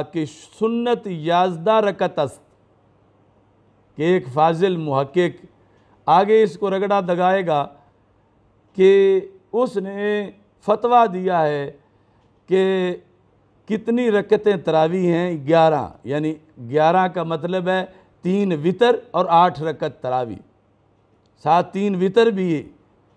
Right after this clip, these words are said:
यहाँ से फतवे में हैं कि उसने फतवा दिया है। और उसमें लिखा क्या है कि "व बहदीस सही हमी कदर साबित", कि सही हदीस में सिर्फ यही तरावी है,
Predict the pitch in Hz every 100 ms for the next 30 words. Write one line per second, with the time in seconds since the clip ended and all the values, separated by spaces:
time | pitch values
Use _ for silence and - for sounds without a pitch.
0 | _ _ - 135 147 180 - 147 143 -
1 | - 160 170 175 156 120 135 104 _ _
2 | _ _ _ _ _ _ _ _ - -
3 | 254 233 233 220 190 190 220 240 196 170
4 | 170 165 190 226 214 170 170 233 254 254
5 | 196 185 151 151 156 - _ _ _ _
6 | _ _ _ _ _ - 180 202 196 185
7 | 147 170 151 160 151 151 151 214 - 202
8 | 196 190 165 139 170 196 156 131 156 190
9 | 190 180 165 165 - 143 139 135 - _
10 | _ _ _ _ _ _ _ _ _ -
11 | 170 143 156 220 208 190 208 175 208 156
12 | 202 196 220 240 202 147 127 123 120 151
13 | -